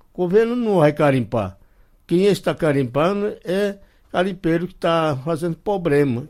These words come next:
Esse, é, Estado tão, é, precisando, arrancar riqueza da terra, arrancar riqueza da, que é um, um, um homem branco que, que se apaixona,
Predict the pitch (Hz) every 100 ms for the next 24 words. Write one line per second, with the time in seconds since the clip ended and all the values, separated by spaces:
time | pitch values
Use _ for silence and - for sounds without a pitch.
0 | - - 180 190 156 143 135 117 - -
1 | - _ 151 - 160 156 175 165 151 160
2 | 160 151 135 - - - _ 135 135 135
3 | 123 160 156 156 123 151 139 156 156 147
4 | 147 147 131 135 - 147 147 143 127 160
5 | 147 147 156 - 123 107 - 131 143 147
6 | 143 147 143 - - _ _ 127 127 143
7 | 147 151 139 123 135 143 131 - 139 131
8 | 123 113 - _ - - - 139 135 127
9 | 127 127 127 127 127 127 123 120 120 117
10 | 113 104 107 - - 147 135 127 143 156
11 | 156 160 135 127 151 160 - 165 - 156
12 | 151 139 120 _ _ _ - - 170 170
13 | 151 117 - 143 151 160 165